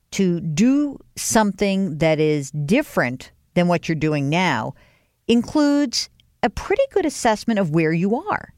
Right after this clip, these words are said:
asking yourself some questions. But maybe as you're asking these questions and you're preparing financially to turn your jobby hobby into a career,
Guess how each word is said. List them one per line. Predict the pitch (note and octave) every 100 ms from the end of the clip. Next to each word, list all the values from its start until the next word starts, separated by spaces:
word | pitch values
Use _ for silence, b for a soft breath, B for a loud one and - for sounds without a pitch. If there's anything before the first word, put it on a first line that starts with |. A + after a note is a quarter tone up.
| _ _ _ _
asking | F3+ F#3 A#3 A3+
yourself | A#3+ - D3+ -
some | G3+
questions. | F#3+ D4 F#4+ - - - - - b b b
But | - C4+
maybe | G4 B4 B4
as | G#4
you're | D#4+ -
asking | A#3 - A#3+
these | G#3 F#3
questions | - D3+ C3 - A#2
and | A#2+
you're | D3
preparing | - - E3+ - - A3 A#3 A#3
financially | - E3+ D3+ D3 C3 A#2 D2+ -
to | -
turn | A2 - F3+ D#3+ D3+ D3
your | C3+ A#2+ A#2
jobby | D3 D#3+ D3+ C#3+
hobby | D3 C#3 C#3+ C3+
into | C3 -
a | C3+
career, | - D3+ D3+ F3 F3+ F#3